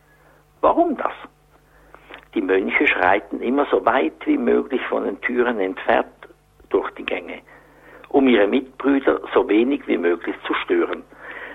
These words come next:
Man respektiert die Stille des anderen nicht nur, indem man schweigt,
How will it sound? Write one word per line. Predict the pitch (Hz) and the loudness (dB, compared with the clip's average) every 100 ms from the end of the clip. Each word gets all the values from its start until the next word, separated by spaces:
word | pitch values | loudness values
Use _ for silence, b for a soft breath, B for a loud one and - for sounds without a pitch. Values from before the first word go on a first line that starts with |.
| B | B
Man | 131 135 | 0 2
respektiert | 127 131 - - 117 - - - 160 151 - | 4 4 2 0 0 0 -10 0 0 2 -4
die | - | -2
Stille | - - 139 143 | -2 0 2 4
des | - - - | 2 0 2
anderen | 113 113 135 113 | 2 2 2 2
nicht | 131 - - | 0 -4 -2
nur, | 147 | 2
indem | 123 120 110 104 | 4 4 2 2
man | 90 | 0
schweigt, | 85 - - - - | -2 -2 -2 -2 -8